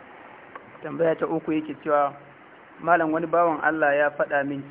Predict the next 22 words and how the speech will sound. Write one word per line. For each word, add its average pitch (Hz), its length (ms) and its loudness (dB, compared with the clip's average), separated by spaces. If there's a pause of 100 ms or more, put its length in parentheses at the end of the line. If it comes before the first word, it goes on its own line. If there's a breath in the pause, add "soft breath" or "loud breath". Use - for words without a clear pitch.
cewa 143 420 0
Annabi 143 380 -10
sallallahu 139 440 -2
alaihi 131 360 -4
wasallam 139 480 -8
yana 139 260 -6 (100)
son 131 160 -8
kaya 135 380 -2
kala 143 300 -4
uku. 135 240 -12 (760)
A 139 180 -10
ciki 165 280 -12
ya 165 80 -4 (120)
ce 139 140 -10
min 151 360 -6 (720)
akwai 143 320 -4
baƙi. 156 380 -4 (640)
Shin, 139 100 -8
Malam, 147 400 0
maganar 143 380 -4
haka 147 220 -6
take?" 214 320 -6